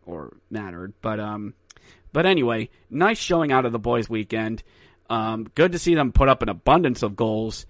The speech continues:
And, uh, this, this Binghamton team, you know, I thought some good drafting by New Jersey might help 'em. Nope.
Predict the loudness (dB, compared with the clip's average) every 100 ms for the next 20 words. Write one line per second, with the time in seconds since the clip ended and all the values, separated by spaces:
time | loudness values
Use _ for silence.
0 | -20 -20 _ -10 -6 -2 -2 -2 -4 -2
1 | -4 -6 -4 -4 -4 -12 -16 -16 -20 -10
2 | -10 -4 -4 -4 -8 -12 -10 -10 -12 _
3 | _ _ _ _ _ _ -12 -4 -2 2
4 | 4 4 -2 -2 -2 0 -2 -2 -4 0
5 | 0 0 -4 -2 -2 -2 0 0 2 0
6 | 4 2 0 _ -2 6 10 12 10